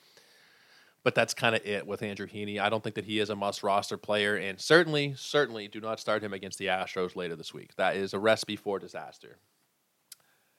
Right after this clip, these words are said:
Last call, pretty much on James Outman at this point. We've mentioned him a lot on the show. His roster percentage is up to seventy-five over on Yahoo. He is a top twenty fantasy asset so far this season.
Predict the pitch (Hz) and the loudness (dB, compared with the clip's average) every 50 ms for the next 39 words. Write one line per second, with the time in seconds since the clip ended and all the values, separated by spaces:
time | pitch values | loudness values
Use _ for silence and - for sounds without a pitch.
0 | _ _ _ _ _ _ _ - 127 131 151 170 170 - - - 160 151 151 156 | _ _ _ _ _ _ _ 0 6 8 8 8 8 6 6 8 10 10 10 10
1 | 165 - - - 160 160 165 147 139 139 139 135 - - 127 127 123 113 127 131 | 8 6 4 4 4 6 6 6 8 6 6 4 2 0 0 0 0 2 2 2
2 | 131 127 120 - 120 123 123 120 127 123 120 113 - 127 127 120 - - - 131 | 2 0 0 0 2 2 2 2 0 -2 -2 -2 -2 -2 -4 -4 -6 -6 -2 2
3 | 127 127 110 120 117 113 117 113 110 - 117 101 117 113 107 104 104 110 120 131 | 2 2 2 0 -2 -2 -2 -4 -4 -4 -8 -10 -6 -6 -6 -6 0 4 6 6
4 | 135 131 - 127 127 123 120 - - - 131 131 131 127 123 117 120 127 120 - | 6 6 6 2 -2 0 -2 -4 0 2 4 6 6 6 6 4 2 -2 0 4
5 | 131 127 127 123 - 123 123 - - 127 123 120 117 110 - 117 - 113 - - | 6 6 6 6 2 -2 -4 0 0 2 2 0 0 -2 -4 -4 -4 -6 -4 2
6 | - 143 147 147 147 131 - - 120 120 120 120 110 95 - - 107 104 107 104 | 4 4 4 4 2 -2 0 2 4 4 4 4 2 0 -2 -4 -4 -4 -4 -4
7 | 101 98 104 107 107 110 107 113 113 107 110 107 104 - - - - 123 120 - | -6 -6 -2 0 0 2 2 0 -4 -4 -4 -6 -6 -8 -12 -6 -2 0 0 0
8 | - - - - - 147 151 143 - 123 113 107 95 - 120 117 113 107 - - | -2 -6 -14 0 2 2 2 2 0 -2 -4 -4 -4 -4 -4 -4 -2 -4 -8 -10
9 | 101 90 101 104 104 - - 107 - - 107 98 - 107 104 101 98 - - 117 | -6 0 0 2 2 2 0 -4 -2 -4 -4 0 2 2 2 2 0 -4 -4 -4
10 | 113 110 113 110 110 | -4 -4 -4 -6 -8